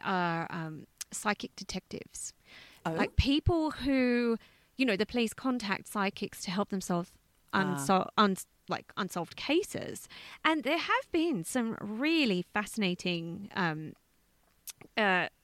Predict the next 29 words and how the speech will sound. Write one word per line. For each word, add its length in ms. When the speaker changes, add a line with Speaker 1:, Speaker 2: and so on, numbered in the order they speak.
Speaker 1:
instances 680
where 240
psychics 640
have, 400
have 240
helped 360
police 440
find 360
a 60
killer 440
or 80
find 380
a 60
missing 320
body. 300
And 100
I 140
think 160
that's 240
really 160
helpful, 380
obviously, 380
for 120
the 80
Speaker 2:
Mm. 80
Speaker 1:
families, 540
um, 360
who 100
want 220